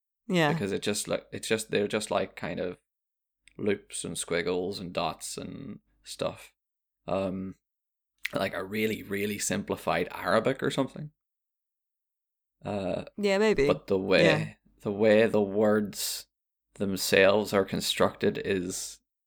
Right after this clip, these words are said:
Speaker 2: like, as you go on and you figure it out, it's really interesting. Like, I know that there's a little symbol. It's like two strokes. It's like a, it's like a quote marks, but on the floor. Um, and I figured out that these always seem to be next to a verb,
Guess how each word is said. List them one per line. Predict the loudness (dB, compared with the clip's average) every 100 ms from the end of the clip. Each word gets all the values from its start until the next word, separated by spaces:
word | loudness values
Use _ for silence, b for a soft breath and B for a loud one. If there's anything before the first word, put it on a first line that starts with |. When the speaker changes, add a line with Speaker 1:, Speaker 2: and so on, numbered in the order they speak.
| _ _ 0
Speaker 2:
like, | 2 4
as | 4 4
you | 2
go | 4 4
on | 4
and | 0
you | 0
figure | 2 2 4
it | 4
out, | 2 0
it's | -2
really | 0 0 -2
interesting. | -4 -8 -6 -6 -10 _ _ _ _ _ _ _ _
Like, | 2 6
I | 8
know | 8 8 6
that | 4 4
there's | 4 4 0 -4 -2
a |
little | 2 2 2 0
symbol. | 0 0 2 0
It's | 2 0
like | 0
two | 0 0
strokes. | 2 0 0
It's | 0 2
like | 4
a, | 2 0 -6 b b
it's | 0 2
like | 4
a | 2 2
quote | 4 4
marks, | 4 -2 -2 -10 -12 -16 _ _ _
but | 2 2
on | 2
the |
floor. | 0 4 6 4 2 _ _ _ _ _ _ _ _ -2
Um, | 0 2 0 -4 -10 _
and | -2 0 -4 -10 _ _ _
I | -2
figured | -2 2 4 4 6
out | 6 4 2
that | -2 0
these | -4 -2
always | 0 4 4 4 2
seem | 0 0
to | -2
be | 0
next | 2 2 0 0
to | 2
a | 2
verb, | 6 8 8 4 0